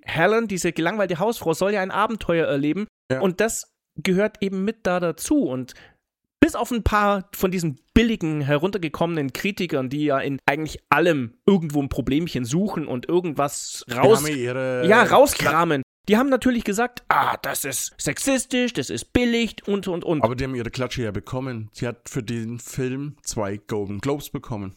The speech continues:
Speaker 1: Ja, also ganz ehrlich, was willst du mehr? Der Erfolg gibt dir recht.
Speaker 2: Ja.
Speaker 1: Um aber auf die Altersfreigabe zu, schnell noch zurückzukommen. In Amerika, im Ausland hat er ein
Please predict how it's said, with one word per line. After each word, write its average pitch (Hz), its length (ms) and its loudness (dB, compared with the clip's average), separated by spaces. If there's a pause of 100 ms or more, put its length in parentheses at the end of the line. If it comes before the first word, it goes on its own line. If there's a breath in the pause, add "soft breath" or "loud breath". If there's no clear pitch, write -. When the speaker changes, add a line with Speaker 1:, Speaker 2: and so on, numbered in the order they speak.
(160)
Speaker 1:
Ja, 180 300 2 (380)
also 170 260 2
ganz 180 160 -2
ehrlich, 202 320 0
was 165 300 -2
willst 202 260 -4
du 208 60 -2
mehr? 214 400 -4 (180)
Der 165 80 8
Erfolg - 540 2
gibt - 260 -6
dir 226 160 -2
recht. - 420 -10
Speaker 2:
Ja. 135 140 2 (380)
Speaker 1:
Um 226 120 8
aber 220 180 -2
auf 208 120 -2
die - 160 -6
Altersfreigabe 165 720 2
zu, - 220 -4
schnell 165 260 2
noch 160 140 0
zurückzukommen. 170 760 0 (380)
In 190 100 6
Amerika, 226 720 0 (460)
im 143 100 -2
Ausland 196 420 0
hat 180 140 2
er 180 100 4
ein 139 160 -2